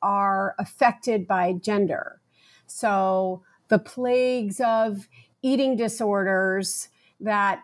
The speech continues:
you know, that girls have, um, because of pressures around being a girl, or how many boys die in accidents because of the pressure to be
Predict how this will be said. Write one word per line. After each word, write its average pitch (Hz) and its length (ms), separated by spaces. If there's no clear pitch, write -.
you 220 220
know, 190 280
that 190 280
girls 202 560
have, 185 720
um, 190 380
because 240 640
of 208 240
pressures 214 640
around 196 380
being 202 220
a 196 80
girl, 202 600
or 208 180
how 214 320
many 214 320
boys 220 600
die 202 300
in 202 260
accidents 208 640
because 196 480
of 185 140
the 202 100
pressure 208 560
to 208 160
be 196 340